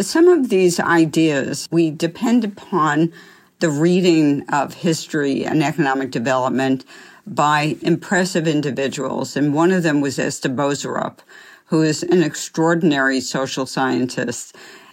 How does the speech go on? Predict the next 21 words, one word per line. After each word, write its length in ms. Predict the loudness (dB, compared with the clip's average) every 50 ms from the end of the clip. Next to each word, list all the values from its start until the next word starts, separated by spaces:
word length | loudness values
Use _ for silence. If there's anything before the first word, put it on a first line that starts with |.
| _ _ -4
And 500 | -2 0 2 2 2 4 2 2 2 0 0
Esther 800 | 0 2 2 2 0 -2 -2 0 2 2 4 4 2 2 0 -2 -6 -10
suggested 1040 | -6 -2 0 0 0 0 0 2 2 2 0 -2 -4 -4 -2 -2 -2 -2 -4 -4
that 260 | -4 -4 -4 -4 -2
there 140 | -2 -2 -2
was 280 | 0 -2 -2 -4 -6 -6
this 300 | -6 -6 -6 -6 -8 -6
U 160 | -6 -6 -4
shape, 360 | -4 -4 -2 -2 -2 -2 -2
but 200 | -4 -4 -4 -4
she 200 | -2 -2 0 0
didn't 400 | 0 0 0 2 2 2 0 0
really 440 | -2 -2 -2 0 -2 -2 -2 -2 -4
explore 580 | -6 -8 -8 -12 -12 -6 -4 -2 0 0 0
it 140 | 0 -2 -2
that 260 | 0 0 0 0 -2
much. 420 | -4 -6 -6 -6 -6 -8 -10 -12 -14 -16 -20 -20 -20 -20 -20 -20 -20 _ _ 0
And 460 | 2 4 4 4 2 2 0 -4 -6 -2
when 400 | 0 2 4 4 4 4 2 0
I 180 | 0 2 4 4
was 340 | 4 4 2 0 -2 -6